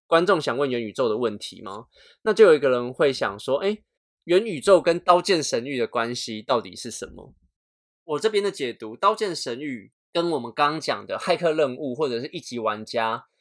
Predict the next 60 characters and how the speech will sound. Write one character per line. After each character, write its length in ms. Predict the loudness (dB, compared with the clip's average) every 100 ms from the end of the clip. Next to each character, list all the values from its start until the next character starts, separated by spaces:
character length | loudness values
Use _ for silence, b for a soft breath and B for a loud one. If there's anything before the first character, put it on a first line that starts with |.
| _ _
我 200 | 0 0
觉 220 | 2 -2
得 300 | 0 2 2
比 160 | 0 0
较 160 | 4 4
不 260 | 2 -2
一 80 | 2
样 180 | 2 2
的 120 | -2
东 200 | -4 -4
西 280 | -6 -8 -8
是， 400 | -8 -10 -10 -14 _ 0
刀 140 | 2
剑 180 | 2 0
神 220 | 0 -2
域 140 | -2 -6
比 100 | -2
较 160 | -2
像 320 | 0 -2 -4
我 100 | -6 -10
们 200 | -12 -6
现 280 | -2 -2
在 260 | -2 -2 -4
的 160 | -6 -10
动 320 | -4 -4 -4
森 420 | -4 -4 -4 -8
或 180 | -4 -4
者 160 | -4
是， 420 | -8 -8 -8 -10 -16 _ _
呃， 220 | -4 -2 -4
Twitter、 480 | -4 -4 -2 -4
脸 240 | -4 -8 -8
书 200 | -8 -6
这 120 | -4
样， 100 | -4
它 80 | -4
是 140 | -6
一 20 |
个 100 | -6
中 240 | -4 -4 -4
心 240 | -6 -6
化 160 | -2 -2
的 120 | -2
东 200 | -10 -10
西。 320 | -10 -10 -14 B B B
因 100 | -2
为 40 |
你 100 | -2
看， 300 | 0 -2 -2 -8
同 180 | -4
人 100 | 0 0
每 200 | -2 -8
次 180 | -8
进 180 | -6 -6
去 120 | -6
不 140 | -6 -8
同 160 | -8 -6
的 60 |
世 260 | -6 -6 -8
界， 320 | -8 -8 -10